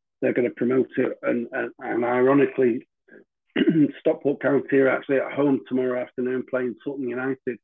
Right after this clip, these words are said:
in, in League Two. So hopefully we should get a bit of a, bit of interest. Um, and that, that really is what it's all about. It's not about the money. It's about the awareness. I mean, when you look at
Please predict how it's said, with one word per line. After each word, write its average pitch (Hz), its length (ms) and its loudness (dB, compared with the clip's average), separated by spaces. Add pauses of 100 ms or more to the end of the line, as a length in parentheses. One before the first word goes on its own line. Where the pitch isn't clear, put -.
(200)
in, 120 420 -4
in 120 240 -4
League 123 200 -4 (100)
Two. 139 220 2 (920)
So 127 340 2
hopefully 156 560 2
we 135 220 2
should 139 160 -6
get 143 180 0
a 127 40 -4
bit 147 140 -2
of 131 80 -4
a, 135 200 -2 (540)
bit 165 100 -6
of 160 60 -2
interest. 147 460 -2 (440)
Um, 120 400 -8 (640)
and 147 140 2
that, 196 140 2 (100)
that - 220 0 (120)
really 151 440 2
is 131 120 -6
what 139 140 -4
it's 143 160 -12
all 127 120 -6
about. 123 200 -6
It's 131 140 -14
not 170 160 -6
about 131 280 -4
the 120 60 -12
money. 117 360 -10 (340)
It's 139 200 -4
about 147 300 0
the 131 100 -2
awareness. 127 500 0 (160)
I 123 60 -8
mean, 127 160 0
when 135 160 6
you 151 100 6
look 156 280 2
at 127 140 -2